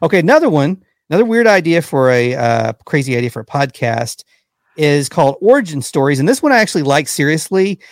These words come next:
but the idea, I'm sure someone else has done something like this, but the idea is to go find, uh, these oddball subjects and try to go and research and find the origin of the, the invention of it.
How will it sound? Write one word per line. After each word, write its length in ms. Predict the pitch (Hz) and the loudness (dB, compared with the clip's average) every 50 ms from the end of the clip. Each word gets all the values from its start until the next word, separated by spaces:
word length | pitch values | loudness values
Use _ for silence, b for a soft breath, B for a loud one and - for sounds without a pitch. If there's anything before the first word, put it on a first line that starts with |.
| b b b b | b b b b
but 100 | 175 147 | -4 -2
the 100 | 156 151 | -2 0
idea, 420 | 156 185 202 165 165 180 185 190 | 0 0 0 2 2 2 4 4
I'm 60 | 175 160 | 2 0
sure 180 | - - 185 | -2 -4 -4
someone 280 | - - 180 160 143 127 | -2 -2 -2 0 0 0
else 180 | 127 123 120 - | 0 -2 -2 -4
has 80 | 120 | -8
done 200 | 107 127 120 123 | -6 -4 -4 -4
something 300 | 123 - 139 127 143 143 | -4 -8 -8 -6 -6 -4
like 200 | 143 139 139 - | -2 -4 -4 -4
this, 440 | _ 147 139 139 139 - - - - - _ | _ -4 -2 -2 -4 -6 -12 -14 -18 -10 _
but 180 | 135 120 117 - _ _ _ _ | -6 -6 -6 -10 _ _ _ _
the 100 | - 151 | -2 0
idea 380 | 170 202 208 165 185 180 180 170 | 2 2 0 2 0 2 2 2
is 140 | 160 151 - | 0 -2 -6
to 100 | - 156 | -8 -4
go 120 | 143 156 | -2 -2
find, 420 | 139 - - 156 143 143 139 143 156 | -2 -2 -2 0 0 2 0 -2 -4
uh, 360 | - - 139 135 127 120 120 117 | -2 -2 0 0 0 0 -2 -4
these 300 | 120 123 143 131 120 - _ _ _ _ _ _ _ _ _ _ _ | -6 -8 -8 -8 -8 -14 _ _ _ _ _ _ _ _ _ _ _
oddball 680 | 123 143 151 165 151 135 151 147 151 147 143 143 139 - | -4 -2 0 0 0 0 0 2 2 4 2 0 -2 -4
subjects 880 | - - - - - 156 151 123 117 147 117 - - - - - - - _ _ _ _ _ _ _ _ | -8 -12 -8 -2 0 0 0 -2 -6 -8 -10 -8 -10 -12 -12 -12 -12 -16 _ _ _ _ _ _ _ _
and 140 | 147 139 | -8 -8
try 300 | - - - 165 151 170 | -8 -4 -2 0 0 0
to 140 | 165 - 180 | -2 -2 -6
go 520 | 143 127 - 156 147 147 147 147 143 143 147 | -12 -4 0 2 4 4 4 4 2 2 0
and 180 | - 127 123 | -4 -8 -6
research 520 | 123 147 156 143 - - 160 160 156 - - | -4 -4 -4 -4 -2 -2 -2 -2 -2 -6 -10
and 120 | 123 117 | -12 -12
find 540 | - - 147 147 147 143 147 147 143 143 143 _ _ _ _ _ | -6 -4 -2 0 0 0 0 0 -2 -4 -6 _ _ _ _ _
the 120 | 139 135 | -14 -12
origin 600 | - 147 151 170 185 190 180 147 - 185 175 175 - - | -6 -2 2 2 2 2 2 0 -2 -2 -2 -2 -4 -2
of 400 | 156 156 151 151 151 139 131 127 | 0 2 2 2 2 0 -2 -4
the, 420 | 139 143 143 139 139 139 135 - _ _ _ _ | -4 -2 -2 -2 -4 -4 -6 -10 _ _ _ _
the 140 | 143 143 143 | -6 -4 -2
invention 520 | 139 135 117 147 170 175 - - 156 127 113 | -2 -2 0 0 0 0 -2 -4 -6 -4 -2
of 180 | 113 110 104 110 | -4 -4 -4 -6
it. 180 | 110 - - | -12 -16 -20